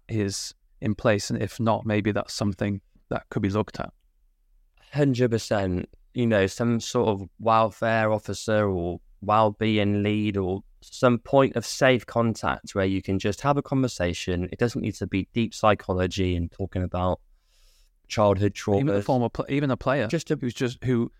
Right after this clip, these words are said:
Speaker 1: came through three years ago and go, "You d-, you know, what was good for you when you came through?
Speaker 2: Mm.
Speaker 1: What was not,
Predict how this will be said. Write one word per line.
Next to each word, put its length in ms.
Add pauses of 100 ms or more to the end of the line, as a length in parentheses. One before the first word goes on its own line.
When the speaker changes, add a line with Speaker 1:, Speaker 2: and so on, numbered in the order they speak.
(140)
Speaker 1:
came 240
through 260
three 260
years 260
ago 300
and 80
go, 280 (480)
"You 140
d-, 160
you 100
know, 180 (600)
what 320
was 160
good 300 (300)
for 180
you 240
when 140
you 100
came 260
through? 340 (340)
Speaker 2:
Mm. 240
Speaker 1:
What 120
was 220
not, 200